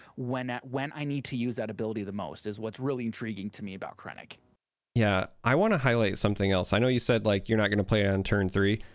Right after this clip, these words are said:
Speaker 2: I think you might in some cases, and that's
Speaker 1: Yeah.
Speaker 2: honestly what worries me because I'm an aggressive player traditionally. Uh, I, I
Speaker 1: Yeah.
Speaker 2: just enjoy that play style.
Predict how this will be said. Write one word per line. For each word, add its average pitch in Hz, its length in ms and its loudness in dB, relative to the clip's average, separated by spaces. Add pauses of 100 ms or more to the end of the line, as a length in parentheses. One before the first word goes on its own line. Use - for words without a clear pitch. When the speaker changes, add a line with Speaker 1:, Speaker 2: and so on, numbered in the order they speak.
(400)
Speaker 2:
I - 20 2
think 165 300 2
you 147 100 4
might 113 320 4
in 143 160 2
some 143 240 2
cases, 147 480 2
and 107 180 4
that's 107 280 2
Speaker 1:
Yeah. 87 160 4
Speaker 2:
honestly 123 360 4
what 107 240 4
worries 101 440 4
me 139 200 4
because 117 540 2 (400)
I'm 127 160 4
an 123 80 4
aggressive 110 640 2
player 135 500 2
traditionally. 151 800 2 (160)
Uh, 104 260 4
I, 110 240 4
I 113 60 4
Speaker 1:
Yeah. 104 100 4
Speaker 2:
just 113 180 4
enjoy 107 300 4
that 104 220 2
play 117 180 4
style. 151 540 2